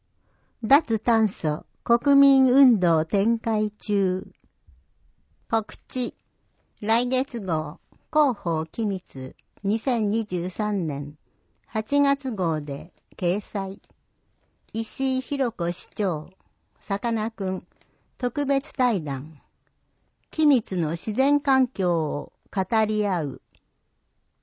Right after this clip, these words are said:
広報機密がスマホで読めます。無料アプリ、カタポケ。二十六ページ、二十七ページ、カメラアングル。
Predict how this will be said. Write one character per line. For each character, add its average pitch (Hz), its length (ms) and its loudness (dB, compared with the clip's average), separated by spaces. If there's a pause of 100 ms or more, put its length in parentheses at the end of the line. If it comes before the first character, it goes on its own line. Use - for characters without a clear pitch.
(360)
広 269 280 6
報 185 240 0
機 247 160 0
密 220 280 0
が 160 160 -2
ス - 140 -2
マ 226 160 2
ホ 269 140 -2
で 240 100 2
読 233 160 4
め 220 160 2
ま 202 200 -2
す。 - 320 -16 (520)
無 208 160 4
料 285 420 6
ア 233 80 2
プ 185 200 -2
リ、 139 320 -4
カ 208 120 -2
タ 254 180 0
ポ 233 160 2
ケ。 - 340 -4 (1120)
二 277 220 8
十 202 260 8
六 185 280 0
ペ 220 240 6
ー 165 60 0
ジ、 147 320 -6 (120)
二 254 200 10
十 175 280 4
七 185 260 2
ペ 208 280 2
ー 156 60 -2
ジ、 156 380 -12 (380)
カ 247 160 4
メ 294 160 6
ラ 262 240 4
ア 220 100 2
ン 190 160 2
グ 151 120 -2
ル。 - 200 -8